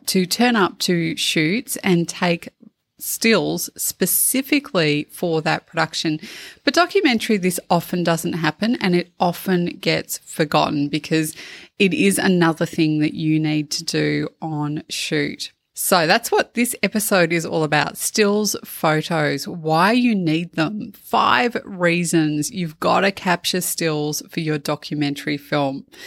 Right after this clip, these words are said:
And why am I the one to tell you about this? Well, I am so glad you asked.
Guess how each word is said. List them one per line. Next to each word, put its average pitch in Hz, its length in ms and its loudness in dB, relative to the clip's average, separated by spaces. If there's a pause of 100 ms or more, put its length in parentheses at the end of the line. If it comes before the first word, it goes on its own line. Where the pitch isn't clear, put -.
(220)
And 185 120 4
why 196 180 6
am 196 80 4
I 196 160 6
the 190 100 0
one 190 160 2
to 190 100 -6
tell 185 240 0
you 196 120 0
about 190 320 0
this? 220 200 -2
Well, 220 140 -2
I 277 160 0
am 294 160 4
so 277 240 0
glad 240 400 0
you 269 160 -2
asked. 190 480 -2